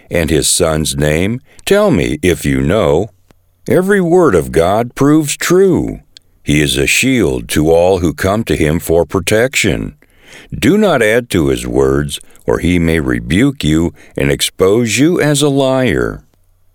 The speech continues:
O God, I beg two favors from you.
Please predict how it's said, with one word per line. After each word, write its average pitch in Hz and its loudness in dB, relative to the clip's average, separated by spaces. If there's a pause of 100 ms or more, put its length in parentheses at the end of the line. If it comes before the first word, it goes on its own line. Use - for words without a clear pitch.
O 101 4
God, 101 0
I 101 0
beg 110 2
two 165 0
favors 147 0
from 73 0
you. 95 0